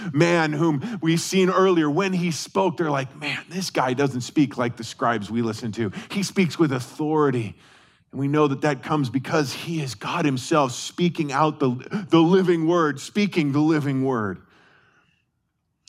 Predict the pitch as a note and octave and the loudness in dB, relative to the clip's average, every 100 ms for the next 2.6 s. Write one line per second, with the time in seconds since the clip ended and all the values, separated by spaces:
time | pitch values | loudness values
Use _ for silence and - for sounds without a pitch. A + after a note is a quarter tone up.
0 | _ _ - F#3+ G#3 B3+ B3+ G3+ F3+ F3+ | _ _ 0 4 4 4 4 4 4 2
1 | C#3+ C3 C#3 E3+ C#3+ D3 A#2+ C3 C#3 E3 | 0 0 0 0 0 -2 0 0 2 0
2 | C3 - C#3+ A#2+ B2 | -2 0 2 4 2